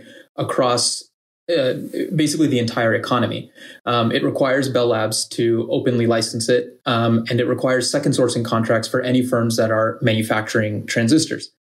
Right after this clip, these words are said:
The end result is that because of the military implications of this technology, we had this de facto industrial policy saying we need to diffuse semiconductor expertise throughout the economy.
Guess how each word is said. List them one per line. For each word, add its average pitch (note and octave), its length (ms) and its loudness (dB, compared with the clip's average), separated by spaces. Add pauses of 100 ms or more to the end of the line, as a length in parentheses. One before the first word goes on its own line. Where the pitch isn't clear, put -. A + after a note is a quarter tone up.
(200)
The C#3 160 0
end F#3+ 140 0
result C3 460 -2
is A#2 180 0
that A2+ 380 -2 (120)
because D#3+ 380 0
of D#3 80 2
the C3+ 100 0
military B2+ 540 0
implications A#2 580 0
of A2 100 0
this A2+ 120 2
technology, A2+ 800 0 (340)
we C#3+ 200 2
had C3 260 -2
this A#2+ 160 2
de B2+ 140 -2
facto B2 420 0
industrial A#2+ 420 0
policy A#2 380 0
saying A2+ 640 0
we D3 100 0
need D#3 120 2
to D3 60 2
diffuse D#3+ 720 0
semiconductor B2 560 0
expertise A2+ 540 -2
throughout A2 280 0
the - 80 0
economy. - 440 -6